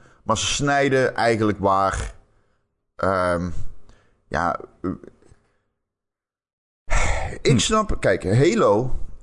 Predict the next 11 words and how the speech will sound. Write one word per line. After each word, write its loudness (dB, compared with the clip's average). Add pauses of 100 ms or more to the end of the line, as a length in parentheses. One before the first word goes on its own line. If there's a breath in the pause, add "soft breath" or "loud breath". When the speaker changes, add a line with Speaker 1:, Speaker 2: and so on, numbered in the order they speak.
Speaker 1:
is 0
de 2
flagship -2
game 2
van -2
Xbox. -6 (180)
Het, -2 (380)
dus 0
three 2
four -2
three 0